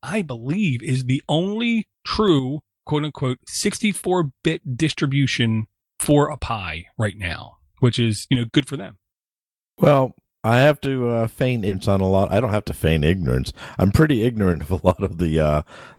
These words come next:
Speaker 2: the Raspberry Pi aspect and the s-, the small single board computers.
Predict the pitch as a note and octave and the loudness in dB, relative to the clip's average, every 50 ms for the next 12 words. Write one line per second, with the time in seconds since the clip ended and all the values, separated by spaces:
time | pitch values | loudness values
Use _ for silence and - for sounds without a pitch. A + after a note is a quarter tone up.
0 | _ _ _ - - G2 F#2 F#2 F2 F2+ F#2 F2+ - - F2+ E2 D#2 - - G2 | _ _ _ 0 4 6 6 8 8 6 4 2 2 2 2 2 2 2 -2 -2
1 | F2+ F2 E2 E2+ F2 - - D#2 E2 G2+ - - E2 E2 C#2 C#2 D#2 D2+ - - | -2 -2 -2 -2 -4 -4 -2 -2 -2 -2 -2 -4 -6 -6 -4 -2 -4 -4 -4 -6
2 | - D#2 - E2 F2 E2+ D#2+ - - - F2 E2+ F2+ F2 - - F#2 E2+ D#2+ D#2 | -10 -10 -6 -2 0 0 0 -2 -2 0 2 4 4 4 2 0 -4 -2 -2 0
3 | C#2+ D#2 D2+ D2 - - D2 C#2 - - D#2 D#2 D2 D2+ C#2+ C2 | 2 4 2 2 2 -2 -12 -12 -8 -6 -4 -2 0 0 -2 -2